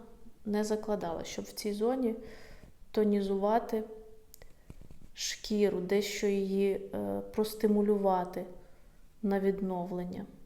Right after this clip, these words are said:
Обов'язково слідкуємо, щоб рухи були ковзаючими, щоб ви не розтягували шкіру.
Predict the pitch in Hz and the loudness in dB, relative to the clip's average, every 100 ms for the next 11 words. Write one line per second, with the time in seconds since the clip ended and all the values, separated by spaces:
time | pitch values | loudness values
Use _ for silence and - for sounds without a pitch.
0 | - - - 208 208 208 - 240 214 - | -18 -18 -6 -4 0 -2 2 2 2 -2
1 | 202 - 277 277 226 202 - 196 - - | -6 -6 -2 0 2 0 -2 -6 -6 -16
2 | - - - - - - - 220 262 262 | -18 -20 -20 -20 -20 -16 -4 0 0 0
3 | 202 185 196 214 214 - 202 196 196 185 | -4 -2 2 2 0 2 4 4 0 -2
4 | 180 180 196 185 185 196 190 214 214 196 | -2 -4 -6 -6 -4 -6 0 0 2 0
5 | 196 208 202 202 - 190 196 208 208 214 | 0 0 0 -4 -4 -4 -2 -2 -2 -4
6 | - - 208 - | -8 -10 -8 -8